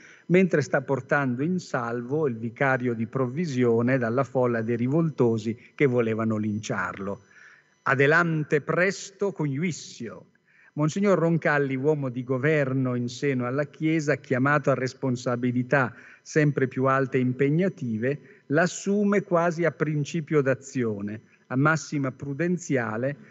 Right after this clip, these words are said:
per trovare ogni volta un punto di equilibrio tra il desiderio e anche la necessità di risolvere questioni ingarbugliate e prendere provvedimenti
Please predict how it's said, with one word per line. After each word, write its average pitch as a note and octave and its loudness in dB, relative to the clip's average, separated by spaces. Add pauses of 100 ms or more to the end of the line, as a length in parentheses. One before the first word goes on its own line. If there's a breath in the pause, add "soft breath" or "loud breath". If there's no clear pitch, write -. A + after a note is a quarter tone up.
(120)
per C#3+ 2
trovare E3+ 2
ogni D#3 2
volta F3 2
un C#3+ 2
punto D#3+ 0
di C3 -2
equilibrio C3+ 0
tra C#3+ 0 (360 loud breath)
il B2+ -6
desiderio B2+ 2
e A2 -6
anche C3+ -2
la B2 -2
necessità B2 -4
di B2 -6
risolvere B2+ 0
questioni C3 -2 (260 loud breath)
ingarbugliate B2 0
e A#2 -6
prendere B2+ -2
provvedimenti B2 -2